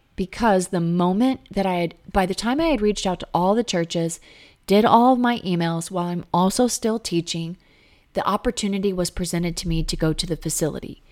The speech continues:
And that is exactly what I did. I went to the after-school facility, and so if I would have had to wait any longer, I would have written a follow-up letter. So a phone call,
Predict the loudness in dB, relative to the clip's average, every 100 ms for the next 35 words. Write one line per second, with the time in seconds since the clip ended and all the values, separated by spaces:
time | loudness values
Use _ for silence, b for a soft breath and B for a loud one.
0 | b b b -6 -2 -2 -4 -4 -6 -4
1 | -4 -4 2 4 4 0 0 0 0 -2
2 | -4 -6 -4 -2 -2 -4 -8 -6 -2 -2
3 | -4 -4 -2 -2 -2 -6 -6 -8 -2 -2
4 | -2 -2 0 0 0 -2 -4 -6 -4 -4
5 | -6 B B B B -4 -4 -4 -4 -2
6 | -2 -4 -6 -6 -4 -4 -4 -6 -6 -4
7 | -6 -6 -6 -4 -4 -6 -8 -8 -2 0
8 | 0 -2 -8 -4 -4 -4 -6 -6 -4 -4
9 | -2 -4 -8 -8 -8 -8 -16 _ _ _
10 | _ _ B B B B 0 0 0 -4
11 | -2 0 0 -2 -2 -2 -4